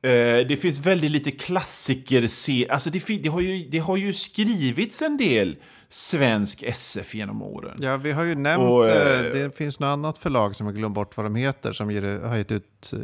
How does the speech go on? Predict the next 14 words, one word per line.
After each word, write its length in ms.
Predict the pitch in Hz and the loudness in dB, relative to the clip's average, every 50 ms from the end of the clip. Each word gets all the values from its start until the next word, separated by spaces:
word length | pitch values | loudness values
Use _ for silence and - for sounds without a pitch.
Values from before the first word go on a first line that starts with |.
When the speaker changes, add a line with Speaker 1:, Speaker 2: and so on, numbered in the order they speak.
| - - 160 135 120 | -8 -4 0 2 4
Speaker 2:
e-böcker 580 | 107 98 98 127 131 - - _ - - 120 117 | 4 4 2 0 -2 -2 -4 _ -2 0 4 4
av 180 | 110 101 107 | 4 4 2
så 140 | 131 - 113 | 0 -2 -2
här 200 | 98 92 87 - | -2 -2 -4 -6
gammal 320 | 113 113 107 104 104 101 | -4 -4 -4 -4 -4 -4
svensk 920 | - - - - - - - - 98 98 95 - - - - - - - - | -6 -8 -10 -10 -12 -10 -6 -6 -4 -4 -6 -8 -10 -10 -10 -12 -14 -14 -14
sci-fi, 640 | - - - 107 104 104 107 - - - 92 - 123 - | -14 -8 -6 -4 -4 -4 -6 -6 -8 -10 -10 -10 -10 -8
typ. 340 | - 131 107 95 - - - - - _ _ _ _ _ _ _ _ _ | -4 -4 -4 -4 -6 -12 -16 -16 -16 _ _ _ _ _ _ _ _ _
Alltså 260 | - 120 113 123 110 | 0 0 2 2 0
från 360 | 113 101 123 120 110 101 98 - _ - | 0 2 2 2 2 2 -2 -6 _ -10
typ 240 | - 110 98 98 - - | -8 -8 -8 -8 -10 -10
tidigt 300 | - - 131 107 110 98 | -4 -2 -2 0 0 -2
nittonhundratal, 1080 | 120 123 117 - _ _ 120 107 104 98 98 101 101 95 - 160 160 113 - 101 104 92 | -2 -4 -4 -6 _ _ -4 -2 -2 0 0 0 -2 0 0 0 0 0 -2 -4 -6 -10
alltså 160 | - - 135 | -12 -12 -12